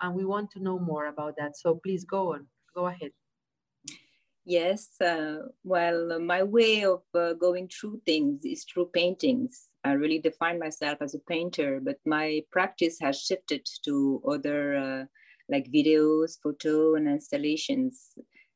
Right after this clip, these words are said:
Speaker 2: I wanted my work to be a whole and different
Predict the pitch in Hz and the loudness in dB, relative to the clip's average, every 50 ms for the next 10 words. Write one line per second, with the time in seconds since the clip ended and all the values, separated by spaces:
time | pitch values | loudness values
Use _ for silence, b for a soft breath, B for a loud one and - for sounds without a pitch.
0 | _ _ - 156 156 151 165 175 185 190 180 180 165 160 160 156 165 180 180 180 | _ _ -4 -2 -2 0 2 2 2 2 2 2 2 2 2 4 4 2 2 2
1 | 180 - - 160 156 147 160 165 156 151 147 151 151 175 190 180 170 156 139 139 | -2 -2 -2 -2 -2 -2 0 0 2 2 0 -2 -2 2 4 4 4 4 2 -2
2 | 139 143 - _ _ _ _ _ _ _ _ _ - 156 151 156 143 170 175 175 | -6 -10 -12 _ _ _ _ _ _ _ _ _ -6 -4 -2 -2 2 2 2 0
3 | - - 180 180 175 175 175 | 0 -2 -2 -2 -2 -2 -6